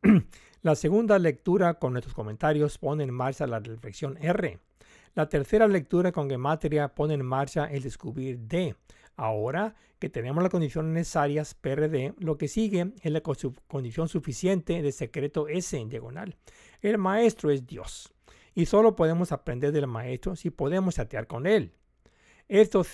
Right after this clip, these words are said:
es muy parecido a ir a la escuela a aprender.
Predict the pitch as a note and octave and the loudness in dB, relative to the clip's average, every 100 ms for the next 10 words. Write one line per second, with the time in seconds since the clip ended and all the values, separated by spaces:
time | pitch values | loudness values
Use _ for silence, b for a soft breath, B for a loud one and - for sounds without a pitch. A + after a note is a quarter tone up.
0 | - - F3+ F#3 F3 D3+ B2 E3+ E3 C3+ | -8 2 4 4 2 0 0 0 2 2
1 | C#3 D3+ C#3+ - C#3 C#3 - - C#3 - | 2 2 0 -2 -2 -2 -4 -10 -10 -10
2 | F2 F#2 F#2 | -12 -8 -8